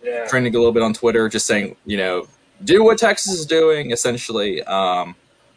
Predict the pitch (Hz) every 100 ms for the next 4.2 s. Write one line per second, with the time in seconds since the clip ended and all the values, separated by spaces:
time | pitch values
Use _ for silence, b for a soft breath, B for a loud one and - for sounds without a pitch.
0 | _ _ _ _ _ _ 110 139 143 117
1 | 113 - - _ _ 117 107 98 104 -
2 | 110 104 92 95 101 92 90 90 87 87
3 | 87 - 92 - 95 90 87 - - 82
4 | 80